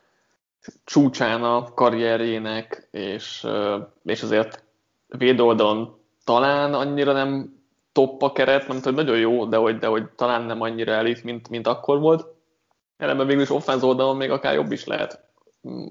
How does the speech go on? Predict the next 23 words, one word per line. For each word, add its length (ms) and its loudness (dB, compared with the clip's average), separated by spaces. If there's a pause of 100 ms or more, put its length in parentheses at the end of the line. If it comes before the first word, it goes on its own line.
annál, 640 -2
most 160 -14
így 60 -10
hirtelen 420 -4 (360)
minden 340 0
skill 260 -2
pozíciós 500 -4
játékos, 460 0
meg 120 -8
támadó 380 0
ember 240 0
nincs 240 -6
előttem, 420 -2
de 80 4
hogy 160 2
így 220 -4 (880)
nagyjából 680 2
e-, 260 -2
ez 140 0
a 40 -2
névsor, 580 -2
ez, 240 -2
ez 400 -6